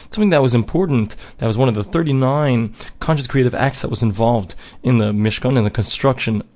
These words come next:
of the tabernacle. So that's considered an av, a supercategory. Hach Tahava Mishkan Chashiva, Kari Latolda. However, something which wasn't chashuv, wasn't important, and wasn't some, one of the thirty-nine things that were done in the Mishkan,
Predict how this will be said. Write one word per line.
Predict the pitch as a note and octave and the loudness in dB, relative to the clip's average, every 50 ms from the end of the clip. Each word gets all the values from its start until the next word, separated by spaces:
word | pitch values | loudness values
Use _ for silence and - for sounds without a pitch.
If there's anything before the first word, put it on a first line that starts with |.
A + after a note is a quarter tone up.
| - | -8
of | G#2+ | -6
the | G#2+ G2+ | -6 -4
tabernacle. | - G#2+ G2+ G2 G2 G2 G2+ G2+ G2+ - C#3+ D3+ C#3+ - - - - - | -4 -4 -4 -2 0 0 -2 0 2 2 2 2 2 -2 -10 -18 -18 -16
So | - - C#3 | -6 -2 -2
that's | D#3 D3+ - | -2 0 0
considered | - D3 C3 - C3+ A#2+ A2 | -2 -2 0 0 0 2 2
an | A2 G#2+ - - | 2 0 0 0
av, | A#2+ B2+ C3+ B2+ A2 A2 G2+ - - - | 0 0 2 0 0 -2 -4 -8 -14 -10
a | - | -8
supercategory. | - - - G#2 G#2+ - A2 G2+ G2+ G2 G#2 G#2 | -6 -4 -4 -4 -4 -4 -4 -4 -2 -2 -2 0
Hach | G2+ A#2 C3 B2+ | 2 0 0 0
Tahava | - A2+ A2+ A2 G2+ A2 A2 | 0 -2 -2 -2 -2 -2 -2
Mishkan | G#2 G#2 A#2+ B2+ - - C3+ | 0 0 0 0 0 -2 -4
Chashiva, | B2 - C#3 - - G#3 F#3 D#3 D#3 D3+ - - - - - - - | -4 -4 -4 -2 -2 0 2 2 0 0 -2 -6 -14 -20 -18 -16 -6
Kari | - - C#3 | -2 0 0
Latolda. | A#2+ G#2+ G#2 - C3 C#3 C#3 B2 B2 B2 - - - - - - - - | 0 0 -2 -2 -2 0 0 0 0 -2 -4 -8 -18 -20 -20 -20 -20 -8
However, | - - A#2 A#2+ A#2 A#2 | -4 -2 0 0 0 0
something | - D3+ D3 C#3 | 0 0 0 0
which | A#2+ A2+ - - | 0 0 0 0
wasn't | A#2+ D3 E3 G3 F3+ C#3+ - - - | 0 2 2 2 0 0 -2 -8 -10
chashuv, | - - A#2 D3 B2 - A#2 | -6 -2 -2 0 0 0 -2
wasn't | A2+ B2+ B2 D#3 B2+ | -2 -2 0 0 0
important, | A#2 G#2 - - - C3+ C#3+ C3 A#2 - - - - - - - - | 0 -2 -2 -2 -2 -2 0 0 -2 -2 -4 -10 -14 -16 -16 -14 -10
and | - G2+ | -6 -4
wasn't | G#2 A#2+ C#3+ D3 D3+ C#3 | -4 -4 -2 -4 -4 -4
some, | - D3+ A#2 | -2 -2 -2
one | A#2+ A#2+ | 0 0
of | A#2 | 0
the | A2 G#2 | -2 -2
thirty-nine | - C#3+ C3+ A#2+ A#2 A#2 A#2 A2 G#2+ G#2 - - - - - - - - | -2 -2 -2 0 0 0 0 0 -2 -6 -10 -16 -20 -20 -20 -20 -16 -6
things | - C#3+ C#3 B2 | -2 -2 0 0
that | B2+ A2+ | 0 -2
were | A2+ G#2+ | -2 -2
done | F#2+ A2+ A#2+ A#2+ A#2 | 0 2 2 2 2
in | A2+ - A#2+ A2 | 2 0 0 0
the | G#2+ | 2
Mishkan, | G#2 A2 B2 - - - A#2+ G#2+ G2+ F#2+ | 2 2 0 0 -2 -2 -2 -2 -2 -4